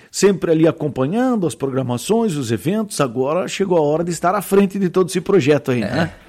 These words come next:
Speaker 2: é, exatamente, né? Antes era como sócio, agora, claro que agora atualmente eu tô como segundo secretário, né?
Speaker 1: Exato.
Speaker 2: Mas sempre estou ali acompanhando, né? O andamento, né? Da, da, da, da sede ali.
Speaker 1: É uma responsabilidade diferente, queira ou não, né?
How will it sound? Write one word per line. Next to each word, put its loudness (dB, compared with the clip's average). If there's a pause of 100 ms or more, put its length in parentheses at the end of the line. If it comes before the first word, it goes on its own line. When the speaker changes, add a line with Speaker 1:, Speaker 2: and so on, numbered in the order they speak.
(220)
Speaker 2:
é, -6
exatamente, -4
né? -6 (480)
Antes -8
era -4
como -6
sócio, 0
agora, 0
claro -2
que -2
agora 2
atualmente -2
eu 0
tô 2
como 0
segundo -2
secretário, 0
né? -2
Speaker 1:
Exato. -8 (440)
Speaker 2:
Mas -6
sempre -6
estou -4
ali 0
acompanhando, 0
né? -4 (520)
O -4
andamento, 0
né? -6
Da, -8
da, -12
da, -16
da -18
sede -2
ali. -6 (440)
Speaker 1:
É -4
uma 0
responsabilidade 2
diferente, -6
queira 0
ou 0
não, -6
né? -4